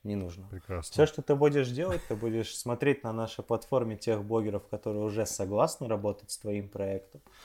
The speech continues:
Speaker 1: и одобрять их, да, нет. Если ты это хочешь делать, не хочешь делать, мы сами это будем делать. Та же самая история с публикациями. Предварительная публикация,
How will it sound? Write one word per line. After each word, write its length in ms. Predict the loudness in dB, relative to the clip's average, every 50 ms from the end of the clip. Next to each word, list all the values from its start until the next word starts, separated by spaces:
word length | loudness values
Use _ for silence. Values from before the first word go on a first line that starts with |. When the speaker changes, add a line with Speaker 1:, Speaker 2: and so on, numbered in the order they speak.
| -20 -20 -20 -20 -18 _ 2
Speaker 1:
и 100 | 4 6
одобрять 540 | 6 6 6 4 4 4 4 2 2 0 -4
их, 140 | -6 -2
да, 200 | 2 2 4 4
нет. 300 | 2 0 -2 -2 -4 -4 -8 _ _ _ -2 0
Если 260 | 0 0 0 -2 -2
ты 120 | 2 2
это 220 | 2 2 2 0 -2
хочешь 420 | -2 -2 -4 -4 -4 -8 -10 -8
делать, 320 | -8 -8 -6 -6 -8 -8
не 80 | -10 -6
хочешь 400 | 0 2 2 2 4 2 -2 0
делать, 300 | 0 0 -2 -2 -2 -2
мы 80 | -4 -2
сами 380 | -2 -2 -2 -4 -4 -6 -10
это 140 | -12 -12 -12
будем 360 | -10 -8 -8 -6 -6 -6 -8
делать. 400 | -6 -8 -8 -10 -10 -14 -18 -16 -12 -8
Та 160 | -6 -6 -4
же 80 | -4 -4
самая 340 | 0 0 2 2 0 -2
история 320 | -4 -4 -4 -2 -2 -2 -2
с 60 | -4
публикациями. 720 | -6 -6 -4 -2 -4 -4 -4 -6 -8 -8 -8 -8 -8 -8 -6
Предварительная 720 | -4 -2 0 0 2 0 0 -2 -4 -8 -10 -10 -10 -10 -12 _ _ _ -14
публикация, 800 | -12 -10 -8 -6 -2 2 2 2 2 2 -2 -6 -6 -6 -8